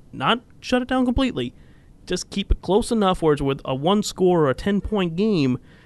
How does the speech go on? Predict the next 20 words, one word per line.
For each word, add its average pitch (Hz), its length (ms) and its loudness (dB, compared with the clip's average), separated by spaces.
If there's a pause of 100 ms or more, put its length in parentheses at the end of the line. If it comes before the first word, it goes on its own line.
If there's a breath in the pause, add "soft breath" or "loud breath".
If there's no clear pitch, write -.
(140 soft breath)
where 135 100 2
as 135 80 4
an 143 80 2
option 156 320 0
team, 185 240 2
you 160 140 -2
can 160 120 0
still 151 280 2
come 147 240 -2
back 139 320 -2
and 147 180 -2
make 143 180 0
an - 120 -2
effort. - 240 -4
But 113 200 -2
Wofford 165 360 -2
has 139 240 -2
to 113 80 -10
cash 110 320 -4
in. 101 160 -6